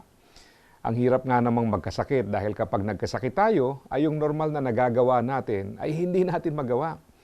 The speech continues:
Ang ganitong klase ng limitasyon ay kadalasang balakid sa ating buhay, pangarap at siyempre,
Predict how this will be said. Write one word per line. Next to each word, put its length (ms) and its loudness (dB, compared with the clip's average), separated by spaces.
Ang 160 0
ganitong 480 2
klase 400 2
ng 80 -4
limitasyon 640 0
ay 80 -4
kadalasang 880 0
balakid 640 0
sa 160 -4
ating 240 -6
buhay, 400 -6
pangarap 640 -2
at 160 -10
siyempre, 480 0